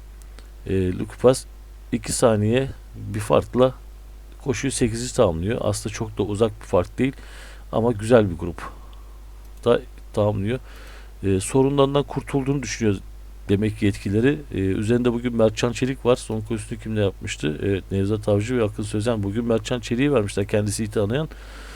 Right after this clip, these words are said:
Üçte iki yaparak, e, buraya geliyor. Yirmi sekiz günlük bir arayla.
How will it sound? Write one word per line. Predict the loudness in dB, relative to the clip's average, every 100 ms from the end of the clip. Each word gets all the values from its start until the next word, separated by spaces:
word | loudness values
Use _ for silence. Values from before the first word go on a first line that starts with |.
| -16 -8 -4
Üçte | -2 2
iki | 0 4
yaparak, | 4 6 4 2 -2 -16 -18 -18 -8 -2
e, | -2 0
buraya | 2 4
geliyor. | 4 2 4 4 2 -4
Yirmi | -2 0
sekiz | -2 -2 -2
günlük | -4 0 4
bir |
arayla. | 4 4 2